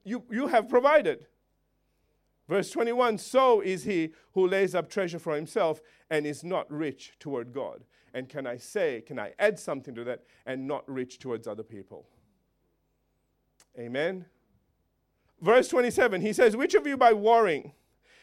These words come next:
can add one cubit," that's about forty-six centimeters, I looked it up, okay, <laughs> "to his stature?" <laughs> All right?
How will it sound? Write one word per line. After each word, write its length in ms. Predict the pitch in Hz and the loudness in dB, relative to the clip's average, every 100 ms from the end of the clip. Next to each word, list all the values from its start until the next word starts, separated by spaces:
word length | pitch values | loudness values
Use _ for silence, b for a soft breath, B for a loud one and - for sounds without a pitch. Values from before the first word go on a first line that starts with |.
| b | b
can 160 | 214 208 | 2 4
add 200 | 214 - | 2 -2
one 340 | 165 180 254 254 | -2 2 2 0
cubit," 440 | - 262 247 170 | -4 -4 0 -2
that's 220 | 202 247 | -2 -2
about 260 | 349 285 226 | -2 -2 -2
forty-six 560 | - 208 196 - 165 - | -2 -2 -2 -6 -14 -8
centimeters, 520 | 180 165 143 117 123 | -8 -6 -8 -10 -8
I 80 | 131 | -8
looked 240 | 131 - | -10 -10
it 100 | 107 | -10
up, 160 | 98 _ _ b b b | -10 _ _ b b b
okay, 560 | 202 185 135 269 262 269 | 0 2 4 4 4 2
<laughs> 60 | |
"to 180 | - 254 | 0 2
his 220 | 226 202 | 2 2
stature?" 600 | - - 214 208 202 139 190 _ 175 | -4 2 2 2 -2 -2 -4 _ -14
<laughs> 300 | - 165 - | -10 -12 -6
All 60 | 147 | -2
right? 180 | 196 | -2